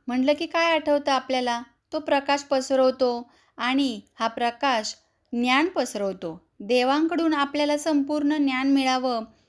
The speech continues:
आणि आपल्यावर त्यांचा आशीर्वाद सदैव राहावा म्हणून आपण देवाजवळ दिवे लावतो. कोणतीही पूजा असो, कोणताही सण समारंभ असो, वाढदिवस असो, शुभ कार्याच्या सुरुवातीस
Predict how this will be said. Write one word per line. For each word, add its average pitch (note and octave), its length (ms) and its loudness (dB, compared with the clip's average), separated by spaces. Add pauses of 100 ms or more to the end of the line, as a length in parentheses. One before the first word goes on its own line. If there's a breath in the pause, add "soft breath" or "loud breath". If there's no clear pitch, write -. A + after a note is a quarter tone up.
(160 soft breath)
आणि C4 180 0
आपल्यावर C4+ 500 0
त्यांचा C4 360 -4
आशीर्वाद B3 600 -2
सदैव C4 440 -2
राहावा A#3 480 0 (360 soft breath)
म्हणून C4 260 4
आपण D4+ 320 4
देवाजवळ C4 600 2
दिवे A3+ 380 -4
लावतो. F#3 500 -4 (340)
कोणतीही F#4 540 -2
पूजा D#4+ 300 0
असो, D4 400 0
कोणताही B3+ 600 -2
सण A#3+ 360 -6
समारंभ A#3 600 -2
असो, A3+ 360 -2
वाढदिवस B3 580 0
असो, A3 400 -4 (240 loud breath)
शुभ D4 220 0
कार्याच्या C4 560 0
सुरुवातीस A#3+ 640 -4